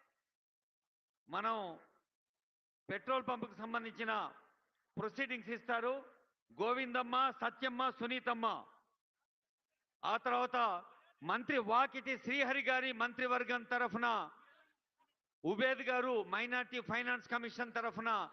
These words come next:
రషీద్ గారు, రాజేశ్వరి, నస్రీన్ బేగం, తబస్సుమ్ బేగం,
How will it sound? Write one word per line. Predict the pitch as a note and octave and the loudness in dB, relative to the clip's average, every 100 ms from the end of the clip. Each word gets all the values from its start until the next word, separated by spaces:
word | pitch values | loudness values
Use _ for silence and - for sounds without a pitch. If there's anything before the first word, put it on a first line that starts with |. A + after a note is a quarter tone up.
| - - _ | -12 -20 _
రషీద్ | E3 G3+ B3 C4 | -4 -2 -2 -2
గారు, | A#3 A#3+ A#3+ A3+ F3 - - - | 0 2 4 2 0 -6 -14 -2
రాజేశ్వరి, | F3+ A3+ A#3+ A3+ A#3+ A#3 A3 D#3+ - - | 2 2 0 -2 0 0 0 -4 -10 -6
నస్రీన్ | F3+ A#3+ - C4+ C#4 B3 | 0 0 0 -2 0 0
బేగం, | A3 B3+ B3 A3+ C#3+ - - - | 0 2 2 0 -2 -20 -10 -4
తబస్సుమ్ | A3+ B3+ C4 C4+ A#3 | 0 0 0 -4 -2
బేగం, | F#3 A#3+ A#3 A3 D3 | 0 0 2 0 -4